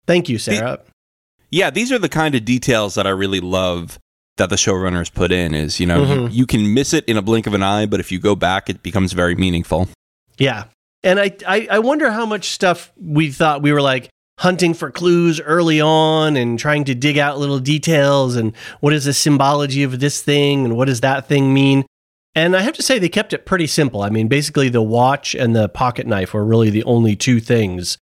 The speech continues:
Speaker 1: that were carry-throughs for the entire
Speaker 2: Right.
Speaker 1: season. So that was nice that they, they kept it simple. I mean, we don't wanna be a Lost here or, you know, Twin Peaks or, you know,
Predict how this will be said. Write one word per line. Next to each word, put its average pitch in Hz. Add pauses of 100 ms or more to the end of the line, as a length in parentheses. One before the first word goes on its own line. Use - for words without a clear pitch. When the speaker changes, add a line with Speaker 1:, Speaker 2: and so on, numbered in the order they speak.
(300)
Speaker 1:
that 120
were 120
carry-throughs 120
for 113
the 107
entire 104
Speaker 2:
Right. 90
Speaker 1:
season. 92 (100)
So 196
that 254
was 156
nice 110
that 113
they, 110
they 127
kept 117
it 117
simple. 101 (260)
I 143
mean, 151
we 156
don't 165
wanna 156
be 135
a 123
Lost 120
here 110
or, 90 (340)
you 120
know, 101
Twin 120
Peaks 117
or, 101 (140)
you 113
know, 90